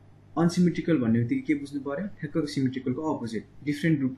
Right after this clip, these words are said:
अल्काइल group present हुने इथरहरू, आरओआर ड्यास बुझ्नु छ है त।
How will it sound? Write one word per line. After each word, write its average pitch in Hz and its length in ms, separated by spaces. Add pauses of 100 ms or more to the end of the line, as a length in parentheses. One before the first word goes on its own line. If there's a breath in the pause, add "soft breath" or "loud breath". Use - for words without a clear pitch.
अल्काइल 131 400
group 127 280
present 120 340
हुने 165 300 (280)
इथरहरू, 101 500 (180)
आरओआर 135 440
ड्यास 107 240
बुझ्नु 104 220
छ - 60
है 151 160
त। - 200